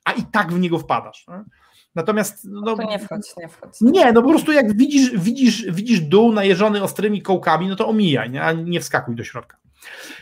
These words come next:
Speaker 1: E, piąta rada to to, żeby jak, jak planujesz organizację, e, to żebyś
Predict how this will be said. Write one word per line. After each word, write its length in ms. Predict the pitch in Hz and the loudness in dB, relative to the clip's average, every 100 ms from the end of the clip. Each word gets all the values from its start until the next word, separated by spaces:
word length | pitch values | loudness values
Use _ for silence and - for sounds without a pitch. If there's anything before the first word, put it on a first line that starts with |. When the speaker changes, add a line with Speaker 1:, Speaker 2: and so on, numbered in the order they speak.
| - | 2
Speaker 1:
E, 280 | 165 165 160 | 4 6 4
piąta 640 | - 339 349 247 185 160 | 4 4 4 4 4 4
rada 500 | 170 151 143 160 226 | 2 2 4 2 0
to 200 | 208 190 | -2 -4
to, 240 | 190 247 | -2 -2
żeby 220 | 214 185 180 | -2 -6 -4
jak, 260 | 202 208 208 208 | -6 -6 -12 -14
jak 240 | 196 190 190 | -10 -10 -8
planujesz 380 | 196 240 320 | -8 -8 -8
organizację, 1000 | 240 214 220 208 190 165 - 151 170 233 - _ _ | -8 -6 -6 -4 -2 -2 -4 -6 -4 -6 -10 _ _
e, 220 | 165 165 165 | -4 -4 -2
to 120 | 196 | -6
żebyś 300 | 220 220 | -6 -8